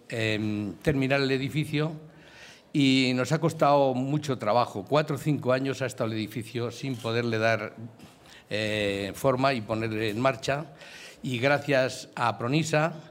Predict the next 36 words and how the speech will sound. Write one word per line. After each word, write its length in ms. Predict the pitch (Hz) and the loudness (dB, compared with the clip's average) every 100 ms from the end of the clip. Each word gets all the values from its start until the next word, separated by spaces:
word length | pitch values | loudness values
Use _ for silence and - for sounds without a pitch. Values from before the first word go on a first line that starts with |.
| - - - | -20 -20 -6
gracias 400 | 127 135 156 127 | -2 0 -2 -2
a 80 | 117 | -2
la 100 | 107 | -2
Junta 420 | 151 151 151 117 | -2 -2 -2 -4
que 220 | - 107 | -6 -4
ha 60 | 113 | -2
intervenido 720 | 117 127 110 117 135 117 101 - | -2 -6 -4 -2 -2 -2 -6 -10
en 160 | 117 110 | -8 -2
el 100 | 104 | -4
acuerdo 380 | - 127 117 | 2 2 2
que 80 | 110 | -2
se 80 | 117 | -2
ha 40 | |
hecho 200 | 113 117 | -2 -2
con 160 | 117 117 | -4 -4
Pronisa, 500 | 123 123 117 143 151 - - - - | -4 -4 0 0 0 -10 -20 -20 -10
pues 200 | 113 117 | -6 0
ahora 320 | 120 139 - | 2 2 0
estamos 420 | - - 123 120 127 | -12 -4 -4 -2 -2
hoy 140 | 123 | -2
aquí 300 | 113 113 123 | -2 -4 -2
ya 240 | 120 123 | 2 0
con 160 | 123 113 | 0 -4
el 100 | 101 | -4
edificio 460 | 98 80 117 - 104 | -6 -8 -8 -6 -4
en 60 | |
marcha 500 | 107 117 - 127 123 - | -2 -4 -2 -2 -2 -6
y, 420 | 123 98 90 80 - - - - - | -8 -6 -8 -12 -16 -20 -20 -20 -12
y 120 | 104 | -10
como 180 | 104 104 | -6 -6
estamos. 480 | 98 127 95 87 - - | -4 -2 -4 -8 -12 -2
Ahora 580 | 113 131 143 160 160 - - - - - - - _ - - - - - | 4 4 4 2 -2 -12 -18 -20 -20 -20 -20 -20 _ -20 -20 -20 -20 -14
traen 300 | - 135 147 | 0 2 4
un 80 | 147 | 2
proyecto 600 | 131 135 147 - 151 160 147 - - _ _ _ _ _ - - - - - - _ _ | 0 0 -2 -2 -4 -4 -14 -20 -20 _ _ _ _ _ -20 -20 -20 -20 -20 -20 _ _
que 560 | - 113 110 113 110 | -2 0 2 2 0